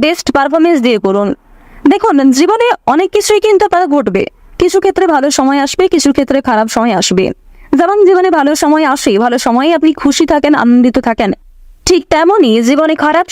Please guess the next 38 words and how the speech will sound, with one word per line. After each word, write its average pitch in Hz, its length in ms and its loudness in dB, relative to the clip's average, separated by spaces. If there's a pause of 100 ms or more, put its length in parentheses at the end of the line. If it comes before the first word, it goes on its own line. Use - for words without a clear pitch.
সময় 349 220 0 (120)
আসাটাও 269 340 -2 (100)
জরুরি, 202 320 0 (360)
কারণ 311 160 0 (100)
খারাপ 349 220 0 (100)
সময়ে 370 300 2 (140)
আপনি 277 160 0 (120)
মানুষ 285 180 0 (120)
চিনতে 202 280 0
পারবেন, 190 260 -2 (440)
যা 277 80 0 (100)
কখনোই 302 340 2 (100)
ভালো 269 160 0 (140)
সময়ে 269 320 2
চেনা 269 160 0 (100)
সম্ভব 208 280 0 (120)
নয়। 185 160 -2 (840)
সিংহ 359 260 4 (160)
রাশি 370 320 0 (140)
এবং 285 140 0 (180)
সিংহ 370 240 4 (160)
লগ্নের 302 380 2
মানুষদের 262 420 0
আজকে 311 200 -2 (120)
শিক্ষা 359 360 0
জীবনটাও 339 460 0
কিন্তু 311 260 2
বেশ 302 120 0 (140)
ভালো 233 220 0
রয়েছে। 311 340 0 (600)
এবং 381 120 0 (120)
একটি 339 160 -2 (100)
বিষয় 370 280 0
আপনাকে 381 220 0 (100)
জানিয়ে 320 260 2
রাখি, 339 180 0 (100)
কোনো 311 140 2 (140)
শুভ 339 180 -2